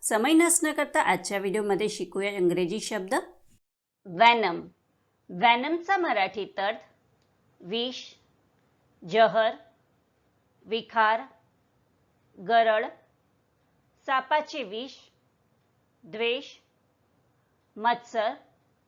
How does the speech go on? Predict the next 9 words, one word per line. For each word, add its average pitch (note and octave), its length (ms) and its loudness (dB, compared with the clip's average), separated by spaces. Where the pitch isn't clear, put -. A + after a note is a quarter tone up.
जर्जरित C#4+ 680 -2
राग, F#3+ 260 0
किंवा D4+ 200 2
हार्डवेअर C#4+ 640 0
होत A3 260 -8
आहे. B3 380 -4
व्हॅनमला A#3+ 540 -2
आपण F#3+ 440 -6
वाक्यात B3 420 0